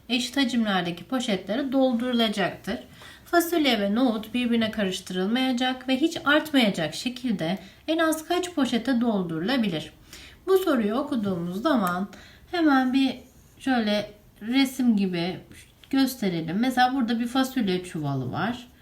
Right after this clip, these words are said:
İşte burada bir nohut çuvalı var. Biz bunları ne yapmaya çalışıyoruz?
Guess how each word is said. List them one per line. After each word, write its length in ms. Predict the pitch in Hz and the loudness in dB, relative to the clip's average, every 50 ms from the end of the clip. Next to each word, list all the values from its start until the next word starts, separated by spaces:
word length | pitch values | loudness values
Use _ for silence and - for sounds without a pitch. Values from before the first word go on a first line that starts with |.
| - - - - - - - - - - - | -20 -20 -20 -20 -20 -20 -20 -20 -18 -12 -12
İşte 480 | 240 - - - 277 262 262 254 233 240 | -10 -10 -8 -4 -2 0 2 2 2 2
burada 360 | 262 262 226 220 214 202 202 | 2 0 0 0 0 0 2
bir 200 | 190 180 180 180 - - - - 175 | 0 0 0 -2 -4 -8 -8 -6 -4
nohut 380 | 208 220 208 190 180 180 - | -2 0 0 0 0 -2 -6
çuvalı 440 | - - 175 151 139 139 135 131 127 | -10 -8 -6 -4 -2 -2 -2 -2 -2
var. 420 | 147 180 208 240 240 - - - - - - - - - _ _ - - - | -2 0 0 0 -2 -4 -8 -14 -18 -20 -20 -20 -20 -20 _ _ -10 -4 -2
Biz 220 | 277 262 247 247 | 0 0 0 0
bunları 340 | 262 254 262 262 262 262 262 | 2 2 4 4 4 4 4
ne 40 | 277 | 4
yapmaya 460 | 277 269 247 226 202 185 175 170 170 | 4 2 2 0 -2 -2 -2 -4 -6
çalışıyoruz? 520 | - 175 160 156 151 - - 208 247 254 | -6 -6 -6 -6 -4 -4 -4 -4 -4 -4